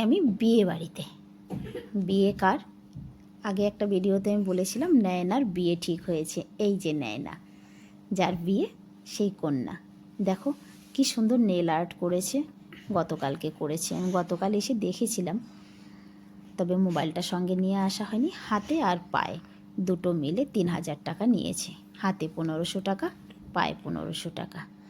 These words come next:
খুব সুন্দর লাগছে কিন্তু, তাই না? নয়না কিন্তু অনেক খুশি, তার মধ্যেও একটুখানি নার্ভাস আছে। চলো এদের মধ্যে কি কি রীতি রিবাজ আছে, কি কি নিয়ম আছে, আমি পার্টে পার্টে সব কিছু তোমাদের কাছে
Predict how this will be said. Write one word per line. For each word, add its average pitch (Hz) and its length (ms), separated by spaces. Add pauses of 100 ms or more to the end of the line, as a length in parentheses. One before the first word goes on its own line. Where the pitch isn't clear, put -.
(600)
খুব 269 140
সুন্দর 214 340
লাগছে 190 420
কিন্তু, 165 340
তাই 180 180
না? 196 140 (1500)
নয়না 196 320
কিন্তু 202 360
অনেক 190 340
খুশি, - 380 (440)
তার 180 180
মধ্যেও 170 420 (160)
একটুখানি 208 520
নার্ভাস 165 480
আছে। 170 240 (680)
চলো - 260 (680)
এদের 208 280
মধ্যে 220 320 (140)
কি 214 220
কি - 160
রীতি 185 340
রিবাজ 180 380
আছে, 160 280
কি 165 180
কি 185 180
নিয়ম 165 360
আছে, 180 300
আমি 202 200 (100)
পার্টে 185 360
পার্টে 208 360
সব 202 240 (120)
কিছু 208 280
তোমাদের 165 360
কাছে 170 240